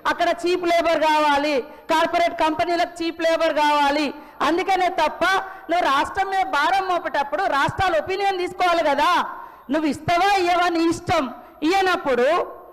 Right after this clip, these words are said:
నువ్వు మా మీద భారం మోపేటప్పుడు మా అభిప్రాయాలు కూడా, రాష్ట్రం యొక్క అభిప్రాయాలు కూడా తీసుకోవాలి కదా. మీరు రుద్దే అధికారం ఎక్కడిది? అది రుద్దడం అంటే అది ప్రజాస్వామ్యానికే విఘాతం కదా. ఆర్టికల్ ఫార్టీ సెవెన్ ప్రకారం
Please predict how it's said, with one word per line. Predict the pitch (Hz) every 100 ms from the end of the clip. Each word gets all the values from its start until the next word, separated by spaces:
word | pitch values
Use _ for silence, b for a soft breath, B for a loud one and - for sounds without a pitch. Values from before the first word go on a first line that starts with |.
| - -
నువ్వు | 381
మా | 339 320
మీద | 381 403
భారం | 370 349 370 370
మోపేటప్పుడు | 359 339 311 - 349
మా | 339
అభిప్రాయాలు | 311 359 359 370 370
కూడా, | 370 339
రాష్ట్రం | 302 311 359 359
యొక్క | 349
అభిప్రాయాలు | 311 339 359 370
కూడా | 359 359
తీసుకోవాలి | 339 - 359 339
కదా. | 359 349 B B
మీరు | 302 311
రుద్దే | 311 330
అధికారం | 370 339 339 370 359 349
ఎక్కడిది? | 349 359 359 - B B B
అది | 285 294
రుద్దడం | 311 302 381 359
అంటే | 349 359
అది | 339
ప్రజాస్వామ్యానికే | 311 311 349 339 349 359 349 349 330
విఘాతం | 294 302 359 359 349
కదా. | 349 349 330 B B B B
ఆర్టికల్ | 311 320 370 370 359
ఫార్టీ | 339 339 359
సెవెన్ | 359 349 349
ప్రకారం | 339 320 349 359 320